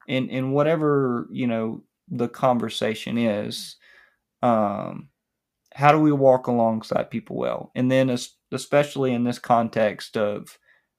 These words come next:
um, you know, religious trauma, um, abuse, um, you know, what, what do you see as just caring for people and walking alongside people well,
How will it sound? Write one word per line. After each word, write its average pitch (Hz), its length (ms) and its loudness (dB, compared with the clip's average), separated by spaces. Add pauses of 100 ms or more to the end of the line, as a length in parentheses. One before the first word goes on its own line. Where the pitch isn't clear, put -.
(180)
um, 85 580 0 (680)
you 127 100 -2
know, 110 400 -2 (100)
religious 120 600 -2
trauma, 110 920 2 (480)
um, 92 720 -6 (920)
abuse, 113 1120 -2 (580)
um, 50 680 -8 (840)
you 117 80 -4
know, 117 140 0
what, 120 560 4 (280)
what 135 180 0
do 139 60 -2
you 139 120 0
see 123 320 0
as 113 160 -2
just 110 380 -6
caring 120 380 -2
for 117 180 -6
people 113 420 -4
and 107 100 -4
walking 113 380 0
alongside 113 640 -4
people 120 280 -8
well, 113 500 0